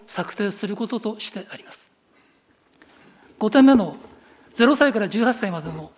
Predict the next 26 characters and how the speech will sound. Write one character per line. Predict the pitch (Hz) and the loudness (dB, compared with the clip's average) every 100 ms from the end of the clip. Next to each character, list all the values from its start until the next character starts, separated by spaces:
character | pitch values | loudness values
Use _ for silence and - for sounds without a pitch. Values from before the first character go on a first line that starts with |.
| _ - | _ 2
継 | 247 | 4
続 | 240 254 | 4 0
し | - | -2
た | 226 | -2
教 | - 226 | 0 0
育 | 208 | 0
に | 214 | -2
関 | 214 | -2
し | 214 | -2
ま | 214 | -4
し | 208 | -6
て | 165 | -10
は、 | 147 - - _ _ _ _ _ - | -12 -16 -20 _ _ _ _ _ -2
切 | - | 4
れ | 240 269 | 6 8
目 | 285 | 8
の | 269 | 8
な | 269 226 | 6 4
い | 147 - _ _ _ _ _ _ _ _ _ _ _ | 0 -12 _ _ _ _ _ _ _ _ _ _ _
学 | - 208 240 | 0 4 4
力 | 226 | 2
向 | - 190 | -2 -2
上 | 196 | 0
施 | 185 | -2
策 | - 214 202 208 | -2 -2 -2 -2
を | 233 | -4